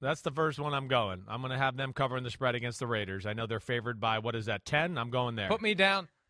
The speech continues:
Speaker 2: Put me down for a forty-niners as well. They've been good to me lately. Next up, who you got?
Speaker 1: I'm gonna go with the Chargers to cover the spread versus the Rams. It's six and a half.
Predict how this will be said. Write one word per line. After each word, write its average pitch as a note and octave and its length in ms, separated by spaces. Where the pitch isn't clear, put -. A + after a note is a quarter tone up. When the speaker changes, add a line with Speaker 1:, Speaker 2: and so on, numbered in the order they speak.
Speaker 2:
Put A3+ 160
me G#3+ 120
down F#3+ 200
for F3 160
a D#3+ 60
forty-niners E3 600
as C3+ 100
well. D3 160
They've C#3 140
been D3 100
good D3 140
to C#3 60
me C3+ 100
lately. C3 420
Next F#3+ 400
up, D3+ 260
who D3 60
you C#3 120
got? A#2+ 260
Speaker 1:
I'm D3+ 160
gonna F#3+ 160
go F#3 140
with F#3 140
the E3 80
Chargers F3+ 560
to D3 80
cover D#3+ 260
the D3+ 80
spread E3 320
versus E3 240
the F3 100
Rams. E3+ 680
It's - 80
six - 280
and F#3+ 80
a F3 80
half. E3+ 380